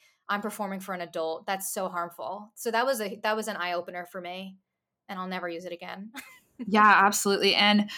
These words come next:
Speaker 2: one of the things that you mentioned earlier about being child-led, I think even that is something that can actually be turned into a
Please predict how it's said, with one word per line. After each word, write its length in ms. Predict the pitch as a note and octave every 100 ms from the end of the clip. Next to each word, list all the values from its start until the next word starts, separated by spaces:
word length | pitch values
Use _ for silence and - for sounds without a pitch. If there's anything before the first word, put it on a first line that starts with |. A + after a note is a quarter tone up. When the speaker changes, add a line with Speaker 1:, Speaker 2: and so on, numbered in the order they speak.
| - - -
Speaker 2:
one 180 | G#3+ A3+
of 80 | B3
the 80 | A#3
things 320 | A3 G3+ F#3+
that 300 | F#3 E3 -
you 140 | G3+ G3
mentioned 360 | F3+ - F#3+
earlier 760 | - F#3 F#3 F3+ E3+ E3 E3 F#3+ _ _ _ F#3+
about 420 | F#3 F3+ - F#3+
being 320 | G#3+ G3+ G3+
child-led, 1040 | - F#3+ F3 F3 G3 G#3 A3+ A#3 A#3+ B3 B3+ - - -
I 100 | G3+
think 360 | A3+ D4 G#4 -
even 400 | G3 G#3 A#3 G#3
that 380 | F3 D3+ D#3 F3+
is 200 | G3+ G#3
something 600 | - A3+ A3+ B3+ C4+ C4+
that 220 | G#3+ F3+
can 240 | - F3+ F3+
actually 460 | F3 F3+ - F#3+ F#3
be 160 | F3+
turned 640 | - F3+ E3 E3+ E3+ F3 F#3 _ _ _
into 840 | - F3+ F3 - F#3 F3 E3+ E3 E3 E3+
a 500 | E3 D#3+ E3 E3